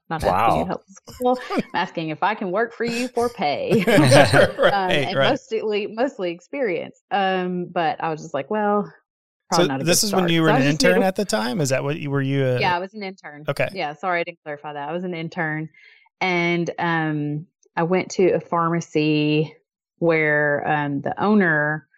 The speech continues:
Speaker 1: had just, it was a new startup, and the owner had graduated, like, two years. He was, like, two years ahead of me in school.
Speaker 3: Oh,
Speaker 1: And
Speaker 3: okay.
Speaker 1: Um, I, you know, I had shadowed there for some of my hours, and I, he had just started. I went back to him and I was like,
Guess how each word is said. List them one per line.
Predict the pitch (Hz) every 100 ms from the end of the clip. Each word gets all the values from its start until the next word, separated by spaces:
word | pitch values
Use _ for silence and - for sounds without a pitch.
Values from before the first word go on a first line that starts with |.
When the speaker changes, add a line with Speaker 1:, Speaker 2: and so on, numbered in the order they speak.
| _ _ _
Speaker 1:
had | 165
just, | 165 175
it | -
was | 165
a | 160
new | 165
startup, | 165 151 147 143 147 - -
and | 165
the | -
owner | 165 170 165
had | 156 147
graduated, | 143 147 151 143 143 143
like, | 139
two | - 156
years. | 139 127 - - -
He | 180
was, | 156
like, | 143
two | -
years | 135 135
ahead | 139 139
of |
me | 143
in | 143 -
school. | 165 156 147
Speaker 3:
Oh, | 143
Speaker 1:
And | 143
Speaker 3:
okay. | - 120 - - _ -
Speaker 1:
Um, | 185 165 156 156 -
I, | 160 160 - _
you | 175
know, | 165 143
I |
had | 147 -
shadowed | - 170 208 190 156
there | 147 147
for | 156 156
some | 160
of | 151
my | 143 139 -
hours, | 156 190 190 147 147 147
and | 156 143
I, | - 156 - _ _ _
he | 180
had | 143 151
just | 220 214 208
started. | 214 208 190
I |
went | 175 196 180
back | 170 -
to | 180
him |
and | 170
I | 156
was |
like, | 156